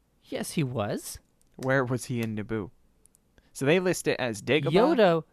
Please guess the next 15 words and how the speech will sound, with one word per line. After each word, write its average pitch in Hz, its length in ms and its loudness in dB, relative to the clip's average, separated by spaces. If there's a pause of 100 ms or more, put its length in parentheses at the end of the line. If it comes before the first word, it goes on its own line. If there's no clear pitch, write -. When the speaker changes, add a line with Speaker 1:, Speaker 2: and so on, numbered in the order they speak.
Speaker 2:
in 117 120 -2
five 127 300 0
and 147 100 -8
six, 107 380 -8 (140)
Coruscant 139 580 0
one, 120 200 -2
two, 127 160 -6
and 120 120 -6
three, 104 240 -8 (300)
Kamino 143 440 -2
mentioned 160 760 -2
but - 140 -2
not 117 240 -2
shown, 104 480 -2 (380)
Geonosis 127 960 -2